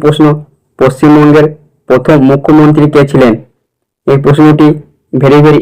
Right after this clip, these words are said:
important। সঠিক উত্তর অপশন ডি,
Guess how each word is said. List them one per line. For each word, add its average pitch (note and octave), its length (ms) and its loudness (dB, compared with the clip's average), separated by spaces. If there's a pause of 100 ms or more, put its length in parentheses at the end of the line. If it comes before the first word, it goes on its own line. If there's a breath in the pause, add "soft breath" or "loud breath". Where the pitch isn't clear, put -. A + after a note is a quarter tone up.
(120)
important। C3 420 -2 (1500)
সঠিক C3 360 -2
উত্তর D#3 220 0 (1000)
অপশন C#3 440 -2
ডি, C#3+ 100 0